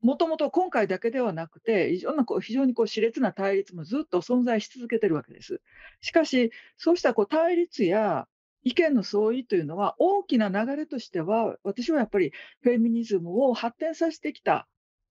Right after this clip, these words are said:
あ、というふうに思うんです。中身をこう充実させる、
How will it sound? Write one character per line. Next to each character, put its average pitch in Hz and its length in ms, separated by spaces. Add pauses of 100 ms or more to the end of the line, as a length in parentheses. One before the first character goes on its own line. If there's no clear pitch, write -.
あ、 - 340 (540)
と 233 180
い 226 80
う - 20
ふ 202 80
う - 40
に 196 80
思 196 160
う - 20
ん - 20
で 190 80
す。 165 60
中 247 280
身 311 120
を - 60
こ 175 100
う 175 40
充 262 220
実 269 140
さ 240 180
せ 226 140
る、 269 160